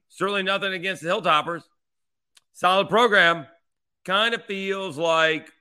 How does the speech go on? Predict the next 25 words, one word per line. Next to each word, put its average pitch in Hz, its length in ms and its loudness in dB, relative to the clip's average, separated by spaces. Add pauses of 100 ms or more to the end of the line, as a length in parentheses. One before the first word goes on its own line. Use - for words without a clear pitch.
(220)
maybe 226 760 -6
Austin 190 580 -4
Reed 165 320 -4
was 127 160 -14
paying 185 240 -4
attention 156 440 -4
to 117 100 -12
some 156 260 -6
of 135 60 -6
these 127 160 -8
coaches. 143 520 -6
So, 107 260 -10
I 101 120 -4
don't 123 120 -8
know, 90 120 -14
like 107 180 -8
Ole 123 280 -4
Miss's 113 520 -8 (500)
Lane 147 280 4
Kiffin 170 340 0
and 131 160 0
whoever 147 360 2
else 175 260 0
Jimmy 127 220 -6
Sexton, 107 600 -4